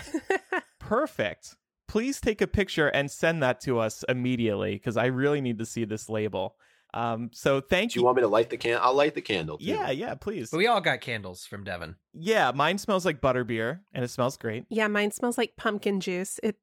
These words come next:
Speaker 1: smells really, really good.
Speaker 4: And I got, uh, one that has Harry's birthday cake on it from Hagrid.
Speaker 2: That's awesome. That's awesome. So thank you, Devin. That was,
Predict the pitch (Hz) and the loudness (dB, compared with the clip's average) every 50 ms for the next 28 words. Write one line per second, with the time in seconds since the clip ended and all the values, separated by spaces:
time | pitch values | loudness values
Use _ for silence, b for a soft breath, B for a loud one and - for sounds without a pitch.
0 | _ _ - - - 233 208 202 196 208 196 185 180 190 208 202 196 202 202 196 | _ _ -12 -8 -2 0 0 0 0 -2 -4 -4 0 0 2 2 2 0 0 -2
1 | 190 190 185 196 190 185 170 180 180 B B B B B _ - 113 110 - 117 | -2 -2 -2 -2 -2 -2 -2 -4 -10 B B B B B _ -4 -2 0 2 2
2 | 123 120 120 113 117 - - - 113 117 110 110 104 110 110 107 107 107 - - | 4 6 4 4 2 0 0 0 2 4 4 4 4 4 2 4 2 0 0 0
3 | - 110 107 101 - - - 104 101 104 104 104 101 - - _ - 104 98 95 | 0 0 0 0 -2 0 0 2 4 4 4 2 0 -2 -8 _ -2 -2 -2 -2
4 | - - 95 92 92 - - 92 95 98 90 90 90 87 - - 107 98 92 - | -2 -4 -4 -4 -2 -4 -4 -4 -2 -2 -2 -2 -4 -6 -6 -6 -6 -4 -2 -2
5 | 95 87 87 87 - 87 90 90 90 - _ _ _ _ _ _ 110 110 104 - | -2 -4 -4 -4 -6 -6 -6 -6 -8 -10 _ _ _ _ _ _ -6 -6 -6 -8
6 | - - - 104 104 - - - 104 98 95 98 98 98 _ _ _ _ _ _ | -10 -8 -8 -8 -8 -10 -10 -10 -10 -10 -10 -12 -14 -18 _ _ _ _ _ _
7 | - 107 104 - 113 107 101 101 - - 104 101 104 - - 135 131 - 180 185 | -8 -8 -4 -2 -2 -2 -2 -4 -6 -10 -10 -10 -10 -2 -2 -2 2 2 2 2
8 | 190 196 - 151 123 143 135 131 120 131 135 131 127 131 - - 131 120 - - | 2 0 -2 0 4 4 4 4 4 4 2 4 4 2 4 4 2 0 0 -6
9 | - | -6